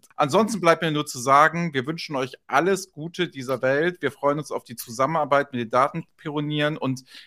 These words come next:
jetzt darfst du alle möglichen Sachen sagen, die du schon immer sagen wolltest in einem Podcast in den letzten Minuten. Was du nicht sagen darfst, ist, dass du dich auch auf die Zusammenarbeit freust oder dich bedankst, dass du hier in diesem Podcast warst.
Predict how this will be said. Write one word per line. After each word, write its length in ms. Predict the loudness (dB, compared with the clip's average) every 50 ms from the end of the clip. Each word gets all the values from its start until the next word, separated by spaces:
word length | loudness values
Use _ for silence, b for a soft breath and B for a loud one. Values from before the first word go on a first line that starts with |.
| b 2
jetzt 300 | 2 2 2 0 2 4
darfst 280 | 6 6 6 4 -2 -6
du 240 | -6 -6 -6 -6 _ 2
alle 240 | 2 4 4 4
möglichen 380 | 2 0 0 -2 -4 -8 -10 -4
Sachen 320 | 0 0 0 0 0 -2
sagen, 360 | 0 2 4 6 6 4 2 -2
die 80 | -6
du 80 | -8 -8
schon 160 | -8 -6 -6
immer 100 | -4 -2
sagen 320 | 2 2 2 2 2 0
wolltest 300 | -2 -2 -2 -4 -6 -6
in 60 | -6 -6
einem 120 | -6 -4
Podcast 540 | -4 -6 -6 -6 _ -2 0 0 0 -2 -6
in 60 | -8
den 100 | -4 -2
letzten 320 | -2 -2 -2 -4 -6 -4
Minuten. 480 | -2 -2 -2 -4 -6 -8 -8 -6 -4 -2
Was 120 | -2 -2
du 100 | -2 -4
nicht 180 | -6 -6 -2 2
sagen 260 | 2 4 4 2 2
darfst, 260 | 0 0 0 0 -4
ist, 160 | -8 -8 -6 -6
dass 140 | -6 -6
du 60 | -8 -10
dich 180 | -10 -2 2
auch 160 | 2 2 2
auf 100 | 2 -4 -8
die 100 | -10 -12
Zusammenarbeit 680 | -12 -8 -2 0 0 0 2 0 0 0 0 -2 -2
freust 360 | -4 -2 0 0 0 -2 -4 -6
oder 220 | -2 0 0 0
dich 140 | -2 -4 _
bedankst, 360 | -4 0 0 0 0 -2 -6
dass 100 | -12 -12
du 80 | -10 -8
hier 120 | -6 -4
in 60 | -4
diesem 140 | -6 -8 -8
Podcast 440 | -10 -10 -8 -6 -4 -4 -4 -4 -8
warst. 200 | -20 -20 -20 _